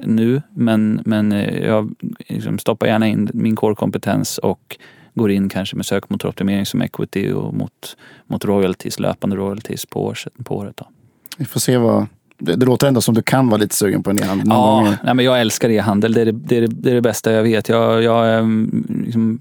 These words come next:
Speaker 1: jag, jag ser många av e-handlarna som, som mina, liksom, bättre vänner och,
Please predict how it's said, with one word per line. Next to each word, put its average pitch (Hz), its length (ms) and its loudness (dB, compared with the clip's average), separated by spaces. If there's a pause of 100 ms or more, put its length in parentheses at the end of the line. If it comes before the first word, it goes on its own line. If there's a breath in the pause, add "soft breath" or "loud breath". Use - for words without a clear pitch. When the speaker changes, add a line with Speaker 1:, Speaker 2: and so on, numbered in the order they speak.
(160)
Speaker 1:
jag, 113 260 -2
jag 117 140 0
ser 113 500 0
många 113 280 2
av 117 80 2
e-handlarna 110 440 2
som, 107 380 0
som 110 140 -2
mina, 107 440 -2
liksom, 110 400 -4
bättre 107 280 -2
vänner 107 380 2
och, - 240 -6